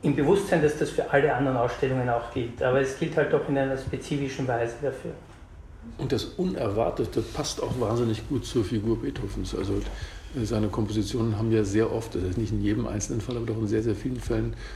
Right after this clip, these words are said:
Speaker 2: das Publikum überrascht, bis schockiert, bis überwältigt und haben sehr oft auch, nicht nur mit ihrem Anfang, sondern auch strukturell, arbeiten sie ja sehr stark mit dem Moment des Unerwarteten, des Schocks in gewisser Weise auch.
Speaker 1: Mir ging's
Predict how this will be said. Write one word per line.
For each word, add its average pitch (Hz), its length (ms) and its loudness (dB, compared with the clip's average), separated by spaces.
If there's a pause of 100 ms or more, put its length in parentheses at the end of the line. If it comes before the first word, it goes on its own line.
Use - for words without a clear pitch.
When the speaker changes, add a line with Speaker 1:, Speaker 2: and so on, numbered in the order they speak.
Speaker 2:
das - 120 -10
Publikum 117 500 0
überrascht, 113 480 0
bis - 120 -2
schockiert, - 460 -4
bis - 140 -4
überwältigt 110 760 0 (140)
und - 640 -8
haben 120 120 -4
sehr - 360 0
oft - 240 -4
auch, 123 240 0 (380)
nicht 143 280 -4
nur 120 80 0
mit 113 200 0
ihrem 110 200 -2
Anfang, 123 360 -2
sondern 123 240 -2
auch 110 180 -4 (260)
strukturell, 113 560 0 (720)
arbeiten 117 360 0
sie 113 120 2
ja 110 80 6
sehr 110 280 4 (140)
stark 120 340 -4
mit 110 180 -2
dem 117 100 0
Moment 104 380 -2
des - 160 -4
Unerwarteten, 95 720 -6 (760)
des - 100 -6
Schocks - 360 -6
in 110 120 -6
gewisser 101 300 -6
Weise 98 220 -6
auch. - 340 -10
Speaker 1:
Mir 135 160 2
ging's 135 400 0